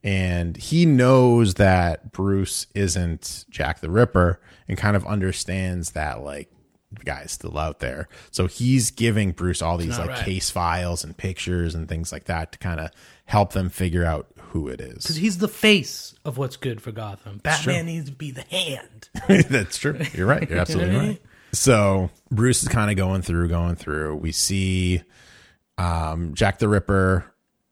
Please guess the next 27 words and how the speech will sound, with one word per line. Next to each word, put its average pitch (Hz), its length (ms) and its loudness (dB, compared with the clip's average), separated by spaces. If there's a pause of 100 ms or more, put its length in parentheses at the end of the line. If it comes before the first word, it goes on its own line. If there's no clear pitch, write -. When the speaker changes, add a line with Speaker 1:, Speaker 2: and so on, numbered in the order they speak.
(500)
Speaker 1:
kind 113 240 -2
of 107 80 -2
just 95 160 -2
waiting, 78 580 -6
biding 90 360 -2
his 85 120 -6
time, 65 280 -14
'cause - 140 -8
all 104 180 -2
he 113 80 4
has 107 140 0
to 104 40 0
do 101 80 2
is 87 140 0
wait 87 320 -2
for 101 120 -2
Bruce 82 360 -2
to 76 160 -8
be 76 580 -10 (220)
sentenced, 101 720 0
and 90 80 -2
then 85 100 -4
he 82 80 -2
can 82 220 -8
go 85 140 -8
crazy 69 420 -8
again. 53 260 -14